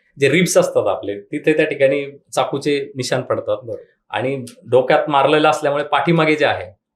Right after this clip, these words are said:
Speaker 1: तर ते स्कल ब्रेक झालेलं होतं.
Speaker 2: ओके.
Speaker 1: तर ते पीएम एक्झामिनेशनमध्ये समजलं की बाबा हेवी ऑब्जेक्टने आधी मारण्यात आलं, नंतर ते खाली पडले,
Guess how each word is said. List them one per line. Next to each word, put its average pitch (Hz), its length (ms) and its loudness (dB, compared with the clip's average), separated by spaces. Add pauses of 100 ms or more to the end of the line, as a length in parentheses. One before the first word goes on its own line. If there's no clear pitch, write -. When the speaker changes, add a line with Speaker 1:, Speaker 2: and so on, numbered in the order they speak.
(220)
Speaker 1:
तर 127 160 0
ते 156 60 2
स्कल 175 280 4
ब्रेक 165 180 4
झालेलं 98 280 0
होतं. - 220 -12 (840)
Speaker 2:
ओके. - 400 -14 (600)
Speaker 1:
तर 131 100 2
ते 170 140 2
पीएम 170 320 4
एक्झामिनेशनमध्ये 165 600 2
समजलं 151 380 2
की 123 80 -6
बाबा 117 180 -2
हेवी 127 280 4
ऑब्जेक्टने 147 440 2
आधी 139 180 -2
मारण्यात 143 400 2
आलं, 107 300 -2
नंतर 113 320 -6
ते - 160 -2
खाली 170 180 4
पडले, 104 280 -4